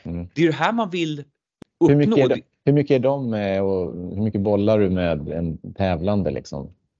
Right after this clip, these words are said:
Speaker 1: Och får du
Speaker 2: Nej,
Speaker 1: igång
Speaker 2: men jag
Speaker 1: det?
Speaker 2: kan bolla ganska mycket, för att
Speaker 1: Mm.
Speaker 2: inget av det här är ju hemligt.
Speaker 1: Nej.
Speaker 2: Alltså så,
Speaker 1: Mm.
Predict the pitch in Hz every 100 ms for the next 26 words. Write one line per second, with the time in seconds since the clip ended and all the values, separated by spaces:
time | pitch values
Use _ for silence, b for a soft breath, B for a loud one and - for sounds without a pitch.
0 | _ _ _ 95 90 85 147 160 151 120
1 | 165 190 247 151 127 120 - 113 139 -
2 | _ 254 - 127 160 175 131 127 160 202
3 | 240 233 160 107 98 101 110 107 101 98
4 | 101 98 - _ _ - 151 127 196 202
5 | - - _ _ 90 95 - 139 123 127
6 | 107 101 - - 104 78 87